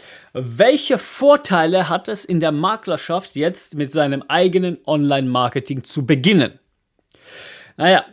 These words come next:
sagen wir, du möchtest Offline-Marketing, ähm, nicht offline, sondern organisches Marketing betreiben, also nicht bezahltes Marketing,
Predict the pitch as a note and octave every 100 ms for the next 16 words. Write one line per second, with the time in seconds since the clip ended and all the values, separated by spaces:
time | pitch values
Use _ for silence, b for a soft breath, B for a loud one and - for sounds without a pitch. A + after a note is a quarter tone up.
0 | _ _ - B2+ F#3+ B3 A#3+ B3+ G3 E3+
1 | D#3+ D3+ - - A3 - D3 C#3+ C#3 B2+
2 | C3 C3 C3+ D#3 F#3 F#3+ C3 C3 C3+ -
3 | D3 C#3+ C3+ B2+ C3 B2+ A#2+ - _ _
4 | D#3 D3 G3+ F3+ D3+ - C#3 C3+ C#3+ C#3
5 | C3 C#3+ E3+ D3 C3 D#3+ F#3+ - C#3 -
6 | D3 C3+ C#3+ - C#3 C3+ D3 F3+ C4